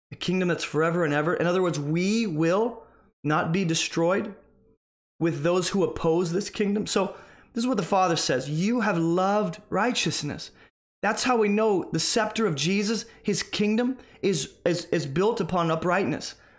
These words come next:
or righteousness or justice, right? So, watch this.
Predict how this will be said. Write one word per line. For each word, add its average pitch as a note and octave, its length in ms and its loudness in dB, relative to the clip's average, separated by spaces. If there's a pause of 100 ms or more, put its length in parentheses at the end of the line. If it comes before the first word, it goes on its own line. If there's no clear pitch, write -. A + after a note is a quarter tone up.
(280)
or E3+ 120 2
righteousness D#3+ 680 0
or C#3 120 0
justice, C#3+ 840 -4 (120)
right? F#3 300 -2 (1600)
So, G3+ 560 0 (1080)
watch G3+ 280 2
this. - 240 0